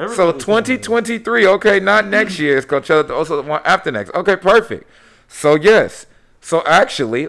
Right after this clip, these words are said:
Speaker 2: I take all that back 'cause I was misinformed. I thought that was twenty twenty-two.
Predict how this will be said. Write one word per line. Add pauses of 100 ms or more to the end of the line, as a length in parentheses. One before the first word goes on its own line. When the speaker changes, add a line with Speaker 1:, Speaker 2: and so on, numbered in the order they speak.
Speaker 2:
I
take
all
that
back
'cause
I
was
misinformed.
I
thought
that
was
twenty
twenty-two.